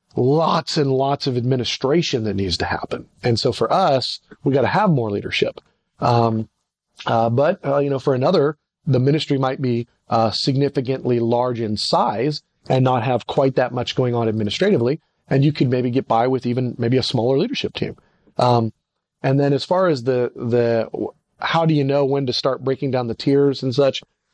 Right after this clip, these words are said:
Uh, I would say, um, that you,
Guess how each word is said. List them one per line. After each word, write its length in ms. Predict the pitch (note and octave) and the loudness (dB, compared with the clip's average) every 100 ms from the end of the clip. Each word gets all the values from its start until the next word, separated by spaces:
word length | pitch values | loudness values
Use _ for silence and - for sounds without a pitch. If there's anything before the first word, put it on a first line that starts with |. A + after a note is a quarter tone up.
| _ | _
Uh, 200 | C#3+ C3+ - | -2 0 0
I 200 | D#3 A3+ | 0 2
would 180 | F#3+ - | 0 -2
say, 540 | - C#3+ C#3 C3+ C3+ _ _ _ _ C3+ | 0 2 2 2 -2 _ _ _ _ 0
um, 480 | C3 B2 A#2 A2 - _ _ _ _ _ - - | 2 2 2 -2 -8 _ _ _ _ _ -10 -2
that 360 | C3 C3+ B2+ | 2 2 2
you, 480 | C3 C3 C3 C3 | 2 4 2 0